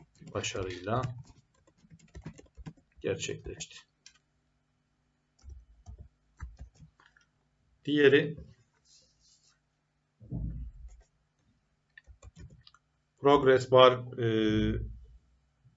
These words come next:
control bir nokta edit value eşittir. Şuradaki E'yi kullanacağız ilerleme için arkadaşlar.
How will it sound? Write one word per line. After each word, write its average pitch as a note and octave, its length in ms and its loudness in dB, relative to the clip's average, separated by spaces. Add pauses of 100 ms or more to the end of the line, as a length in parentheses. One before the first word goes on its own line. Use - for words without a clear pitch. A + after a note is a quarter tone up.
(280)
control A#2 600 4
bir C#3+ 320 4
nokta - 560 2
edit A#2+ 400 0
value A#2+ 480 4 (600)
eşittir. C#3 560 -2
Şuradaki D#3 920 -4
E'yi A#2 280 0
kullanacağız G2+ 560 -8
ilerleme G#2 500 0
için - 260 -10
arkadaşlar. G#2 640 -10